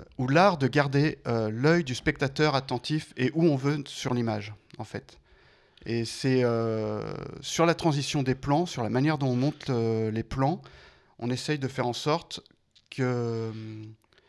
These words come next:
bah, que le spectateur, que vraiment on, que le, le regard du spectateur soit dirigé. Spielberg est très, très fort, euh, là-dedans. Euh, il fait énormément de, de choses, euh, à ce niveau-là.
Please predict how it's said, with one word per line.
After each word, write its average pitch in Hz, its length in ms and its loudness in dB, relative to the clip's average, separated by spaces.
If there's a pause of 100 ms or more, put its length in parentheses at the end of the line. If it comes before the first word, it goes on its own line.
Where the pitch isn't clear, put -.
(440)
bah, 123 120 0
que 131 140 -2
le 127 100 0
spectateur, 156 880 0 (300)
que 143 80 0
vraiment 143 340 2
on, 143 140 2
que 123 440 0
le, 120 340 -2
le 120 120 -2
regard 156 280 4
du 143 100 -4
spectateur 143 520 -2
soit 139 160 -2
dirigé. 117 460 -6 (300)
Spielberg 147 520 0
est 110 140 -4
très, - 200 0
très 139 180 -4
fort, 131 280 -2
euh, 113 140 -2
là-dedans. 110 480 -6 (580)
Euh, 104 140 -10 (680)
il 104 380 -10
fait 113 220 -4
énormément 127 420 0
de, 107 640 -10
de 117 80 -8
choses, 113 280 -4
euh, 107 200 -4
à 110 100 -8
ce - 120 -14
niveau-là. 113 340 0